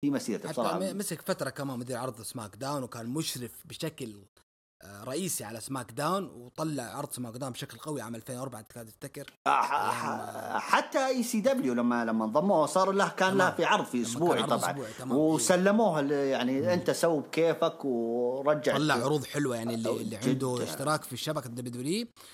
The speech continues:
Speaker 1: جدا.
Speaker 2: يدخل على عروض إي سي دبليو الشهرية، أش-، عروض إي سي دبليو الشهرية ويستمتع. اللي
Speaker 1: أكيد.
Speaker 2: كان يقدمه أياميها النجوم. يعني ما، أنا ما أذ-، أنا ما، ما أنسى مباراة جون سينا وروب فان دام على لقب ال-، العالم. يعني الجمهور شوية يدخل الحلبة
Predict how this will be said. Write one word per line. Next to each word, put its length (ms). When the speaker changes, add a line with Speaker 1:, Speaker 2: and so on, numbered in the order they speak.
Speaker 1:
جدا. 180
Speaker 2:
يدخل 280
على 100
عروض 160
إي 260
سي 160
دبليو 220
الشهرية، 640
أش-، 200
عروض 500
إي 440
سي 120
دبليو 200
الشهرية 400
ويستمتع. 520
اللي 140
Speaker 1:
أكيد. 120
Speaker 2:
كان 80
يقدمه 440
أياميها 340
النجوم. 380
يعني 160
ما، 280
أنا 140
ما 80
أذ-، 160
أنا 200
ما، 200
ما 200
أنسى 240
مباراة 340
جون 320
سينا 280
وروب 180
فان 240
دام 220
على 120
لقب 320
ال-، 280
العالم. 400
يعني 720
الجمهور 640
شوية 320
يدخل 240
الحلبة 440